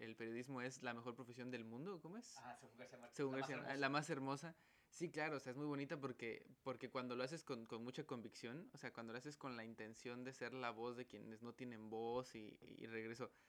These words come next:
Speaker 1: muy romantizado, y después ves los frutos de esto, dices, "Oh, o sea, mi profesión es la mejor del mundo porque ayudé a que la viejita que no podía cobrar su pensión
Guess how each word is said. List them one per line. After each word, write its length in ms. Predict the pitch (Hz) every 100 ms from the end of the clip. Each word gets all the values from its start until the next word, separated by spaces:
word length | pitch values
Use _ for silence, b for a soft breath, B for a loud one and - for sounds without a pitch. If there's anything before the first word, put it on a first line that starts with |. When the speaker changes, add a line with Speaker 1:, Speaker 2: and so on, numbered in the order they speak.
| B B B
Speaker 1:
muy 200 | - 123
romantizado, 840 | 135 139 120 120 131 - 123 120 - B B B -
y 60 |
después 300 | 127 123 139
ves 120 | 147
los 160 | 160 139
frutos 380 | 127 135 147 127
de 160 | 110
esto, 320 | 117 - 165 -
dices, 380 | 120 - - -
"Oh, 100 | 120 107
o 40 |
sea, 200 | - - - - - _
mi 160 | 117 117
profesión 400 | - 120 123 143
es 60 |
la 60 | 147
mejor 180 | 120 135
del 100 | 135
mundo 280 | 135 143 143
porque 240 | 120 113
ayudé 400 | 113 113 120 151
a 120 | 131
que 100 | 131
la 120 | 113 113
viejita 360 | 110 139 160
que 100 | 151
no 120 | 127 123
podía 200 | 139 139
cobrar 240 | 139 127
su 120 | 127 135
pensión 500 | 117 120 127 156